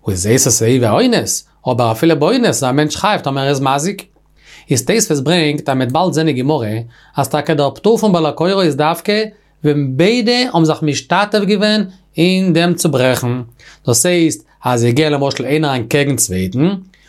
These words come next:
און דער בעל הקורא גייט, דער בעל החבית גייט, ביידע גייען, און איינער האקט זיך אריין אין צווייטן. מיר זענען באלד ביידע מעגן דא גיין, און דער ניזוק האט זיך משתתף געווען, די מעשה, און דער דא האט געמאכט, דער פשיעה,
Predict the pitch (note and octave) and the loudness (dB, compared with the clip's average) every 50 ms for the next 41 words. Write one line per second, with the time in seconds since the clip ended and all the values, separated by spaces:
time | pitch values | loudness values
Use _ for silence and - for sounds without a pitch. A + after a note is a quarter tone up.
0 | - _ - G3 F#3 E3+ D3 D3 C3+ B2+ A#2 - - F#3 G#3 G3+ G3+ G3 F3+ F3+ | -16 _ 0 2 2 2 2 0 -2 -2 -4 -2 0 0 2 2 2 2 2 2
1 | F#3 F3+ E3 C#3+ C3+ B2 B2 B2 - F#3+ G3 F#3 E3+ F#3 F#3 D3 C3 B2+ C3+ E3 | 2 2 2 0 0 -2 0 -2 0 0 2 2 2 2 2 0 -2 -4 0 2
2 | C4+ C#4 C4 G3 G#3 F3 - F#3 F#3+ G#3+ A3+ A#3+ A#3+ A3 G#3+ _ _ _ _ _ | 2 4 4 2 2 2 2 0 0 2 0 0 -2 -6 -10 _ _ _ _ _
3 | - G#2 A2+ C3 D3 D3+ D#3+ D#3+ - - D#3+ - D#3+ D#3+ E3 E3+ F3 E3+ - - | -6 -4 0 0 0 0 0 -2 -2 -4 -4 -2 0 0 2 2 2 0 2 0
4 | A#3 C4 B3+ C4 - G#2+ - - _ _ _ - B2+ A#2+ B2+ C#3+ E3 E3 D#3+ D#3 | 0 0 0 -2 -6 -10 -10 -14 _ _ _ -2 0 0 2 2 0 0 0 -2
5 | C#3 C3+ C3+ D#3+ F3 F3+ F3 E3+ D#3 D#3+ D#3+ D#3 C#3+ D3+ D3+ C#3 C#3 A2+ F#2+ F#2 | -2 -2 0 2 2 2 2 2 2 2 0 0 0 0 0 0 0 -2 -2 -4
6 | G#2 B2 C3+ - _ _ - - - - - - F3 F#3 F#3+ F#3 F#3 F3+ F3 F3 | -6 -6 -8 -12 _ _ -20 -20 -20 -20 -2 0 2 2 4 4 4 4 4 4
7 | E3+ D#3+ D#3 D3+ D3+ E3+ F#3 G3 F#3 F3 E3+ E3 E3+ D3+ - D3+ C3 D#3+ D#3+ - | 4 4 2 2 2 0 0 2 2 2 2 2 0 -2 -2 -2 0 0 0 0
8 | - - - F3+ F#3 F#3+ F#3+ F#3+ F3+ D#3 D3+ D3+ D#3+ D#3 D3 C#3 D3 C#3 B2+ B2 | -2 -2 0 0 0 0 0 0 -2 0 0 0 0 0 0 0 0 0 0 0
9 | A2+ A2 A2 - C3+ C3 D#3 E3 - _ _ _ _ _ _ _ _ _ - D#3+ | 0 0 0 -2 -2 -2 -6 -8 -10 _ _ _ _ _ _ _ _ _ -2 0
10 | E3+ E3+ E3+ E3+ D#3+ D3+ D#3 D#3+ E3+ D3+ E3 D3+ C#3 D3 D3 D#3 D3+ - - C#3 | 0 0 0 -2 0 0 2 2 2 0 0 0 0 0 0 0 -2 -2 -4 -6
11 | B2+ - - - - G#2 G#2+ A#2+ D3+ | -4 -2 -4 -4 -2 -2 -2 -2 -2